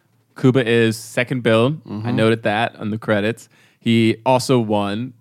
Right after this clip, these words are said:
Speaker 1: the Best Supporting Actor, uh, Academy Award for this and has one of the most memorable Academy Award speeches 'cause he was going crazy
Speaker 2: Mm-hmm.
Speaker 1: and, like,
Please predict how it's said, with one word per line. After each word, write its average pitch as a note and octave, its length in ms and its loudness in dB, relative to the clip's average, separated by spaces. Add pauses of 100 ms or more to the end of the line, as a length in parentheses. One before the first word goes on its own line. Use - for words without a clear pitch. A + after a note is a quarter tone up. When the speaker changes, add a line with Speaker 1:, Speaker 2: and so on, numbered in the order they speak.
Speaker 1:
the G2 280 -10
Best A#2 320 -4
Supporting A2 500 -2
Actor, G2+ 760 -8 (520)
uh, F#2 600 -4 (680)
Academy G#2+ 520 -6
Award G#2+ 480 -4
for D3+ 140 -4
this D#3 360 -4 (140)
and A#2 680 0 (960)
has C#3 220 0
one C#3+ 200 4
of C#3+ 140 0
the C#3 80 2
most C3+ 260 2
memorable A#2+ 880 2 (340)
Academy G#2+ 420 -8
Award G#2 400 -6
speeches A#2+ 640 -2
'cause A2 140 -12
he G2 120 -10
was F#2 280 -16 (180)
going G#2 260 -8
crazy G#2+ 600 -2
Speaker 2:
Mm-hmm. G2+ 80 -4
Speaker 1:
and, F#2+ 120 -8
like, - 180 -18